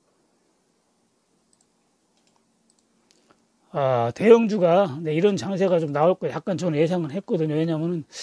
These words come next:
삼성전자가 그동안 대형주가 바닥에서 맥을 못 추고 있었어요. 다른 종목이 다 많이 올라-, 올라올 동안, 아, 삼성전자는 밑에서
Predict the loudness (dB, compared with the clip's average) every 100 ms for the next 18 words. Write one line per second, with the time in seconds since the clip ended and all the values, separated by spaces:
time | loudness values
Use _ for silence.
0 | -14 -14 -12 2 4 6 6 4 2 0
1 | 0 -4 -4 -4 -2 0 0 -2 -6 -8
2 | -6 0 2 2 0 0 0 0 2 2
3 | 4 0 -2 -4 -6 -6 -8 -6 -6 -8
4 | -8 -2 -2 0 -2 -4 -8 -10 -10 -6
5 | -4 -4 -2 -2 0 2 2 0 -2 -6
6 | -6 -8 _ _ _ _ -20 -20 _ -12
7 | -6 -4 -4 0 0 2 2 0 -2 0
8 | 0 -2 -4 -6 -6 -4 0 0 -2